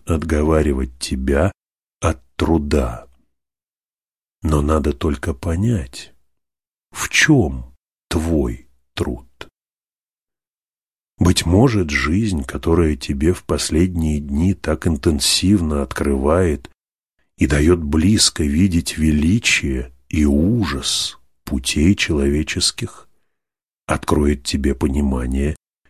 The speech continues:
и смысл твоей собственной жизни глубже и шире. И ты найдёшь свой труд не как мой слуга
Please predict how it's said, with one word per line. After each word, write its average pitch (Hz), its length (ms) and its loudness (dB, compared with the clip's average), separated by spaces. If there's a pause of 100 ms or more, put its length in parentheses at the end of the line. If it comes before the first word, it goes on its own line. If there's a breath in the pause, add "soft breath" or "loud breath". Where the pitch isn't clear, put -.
(240)
и 87 120 2
смысл 73 720 0
твоей 76 480 0
собственной 65 1080 -2
жизни 65 540 -2 (480 soft breath)
глубже 71 640 -2
и - 160 -6
шире. - 560 -2 (1500)
И 90 100 6
ты 90 200 2
найдёшь 82 460 2
свой 80 340 2
труд 95 420 0
не 87 140 4
как - 380 0
мой 123 300 4
слуга 101 960 -2